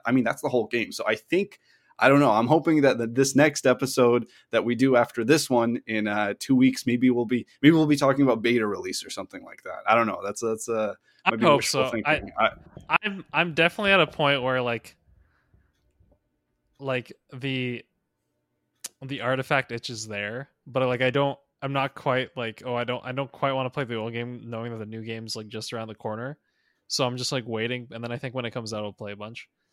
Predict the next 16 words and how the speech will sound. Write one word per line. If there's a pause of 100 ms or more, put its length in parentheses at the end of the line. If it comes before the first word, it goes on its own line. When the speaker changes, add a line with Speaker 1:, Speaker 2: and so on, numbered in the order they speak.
(320)
Speaker 2:
Uh,
Speaker 1:
Yeah.
Speaker 2:
so
that,
that's
kinda
where
I'm,
I'm
taking
it. (840)
Speaker 1:
I'm
feeling
a
very
familiar,